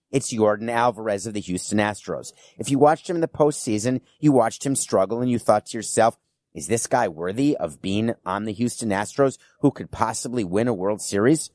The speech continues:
Was Alvarez the reason why they lost in seven games to the Washington Nationals?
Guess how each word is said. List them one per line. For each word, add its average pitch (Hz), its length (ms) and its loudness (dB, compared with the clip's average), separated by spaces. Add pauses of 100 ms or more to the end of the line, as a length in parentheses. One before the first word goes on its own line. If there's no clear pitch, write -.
(540)
Was 151 140 4
Alvarez 180 340 6
the 175 100 -2
reason 175 280 4
why 165 100 6
they 165 140 6
lost 139 340 2
in 151 100 0
seven 123 320 4
games 104 280 0
to - 60 -4
the 110 60 0
Washington 95 480 2
Nationals? 113 600 0